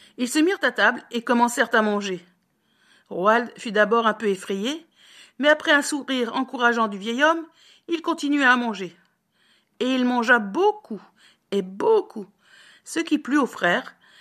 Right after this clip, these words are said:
et bientôt une ambiance amicale régna dans la pièce. « Eh bien, voilà un homme au moins qui sait manger », dit en riant le plus jeune des frères. « On voit que c'est un homme bon et un pêcheur capable », jugea le second frère. «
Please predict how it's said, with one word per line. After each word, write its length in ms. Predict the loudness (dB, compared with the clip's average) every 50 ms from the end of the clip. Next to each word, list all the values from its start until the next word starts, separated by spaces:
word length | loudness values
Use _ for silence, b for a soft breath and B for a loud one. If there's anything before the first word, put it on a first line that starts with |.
| b b b b b _ -4
et 60 | -2
bientôt 400 | 0 0 0 0 0 -2 -2 -2 0
une 120 | 0 2
ambiance 320 | 2 2 2 0 0 0 0
amicale 500 | 2 2 0 0 0 0 0 0 0 -2 -6
régna 320 | -4 -2 -2 0 0 -2
dans 140 | -2 -2 -2
la 100 | -4 -4
pièce. « 500 | -6 -10 -16 -16 -16 -18 -20 -20 -20 _ _ _ _ _ _ _ _ _ _ _ _ b b b b b b b b b b b b b -4
Eh 100 | -4 -2
bien, 420 | -2 -2 -4 -4 -4 -2 -2 -4 -4
voilà 320 | -2 -2 0 4 4 4
un 200 | 4 2 2 2
homme 180 | 2 2 2 0
au 80 | -2
moins 220 | 0 0 0 0 0
qui 120 | -2 -6
sait 180 | -8 -4 -2 -2
manger », 480 | 0 0 0 0 -2 -2 -2 -4 _ b b b b b b b b b
dit 120 | -12 -4 -2
en 80 | -2 -2
riant 260 | 0 0 0 0 0
le 100 | 0 -2
plus 160 | -4 -6 -4
jeune 200 | -2 -2 -2 -2
des 100 | -2 -6
frères. « 460 | -8 -8 -12 -12 -12 -14 -18 -20 -20 _ _ _ b b b b b b b b b b b b b b b b
On 80 | -6 -4
voit 180 | 0 0 0 0
que 100 | 0 -4
c'est 220 | -4 -2 4 4
un 120 | 4 6
homme 160 | 6 2 0 0
bon 240 | 0 -2 -2 0
et 100 | 0 0
un 60 | 0 -2
pêcheur 360 | -2 -4 -4 -4 -4 -6 -4
capable », 560 | -4 -4 -2 2 2 0 0 -2 -6 -16 -18 b b b b b b b b b b b -8
jugea 320 | -6 -4 0 2 2 2
le 100 | 2 0
second 360 | -2 -2 -4 -4 -2 -4 -6
frère. « 460 | -6 -6 -8 -8 -8 -8 -10 -16 -20